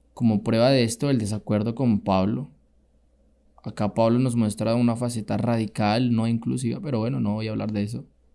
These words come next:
Y es dejado con Bernabé y con otros de sus compañeros de misión.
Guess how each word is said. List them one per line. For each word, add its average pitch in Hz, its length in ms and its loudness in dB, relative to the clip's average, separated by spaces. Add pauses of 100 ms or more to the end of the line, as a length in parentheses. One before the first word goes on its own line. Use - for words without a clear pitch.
(640)
Y 113 180 4
es 101 100 2
dejado 117 380 2
con 123 140 2
Bernabé 104 580 0 (840)
y 98 180 2
con 95 160 -2
otros 101 340 -2
de 107 140 -2
sus 104 160 -8
compañeros 92 640 -2
de 104 160 0
misión. 92 480 -4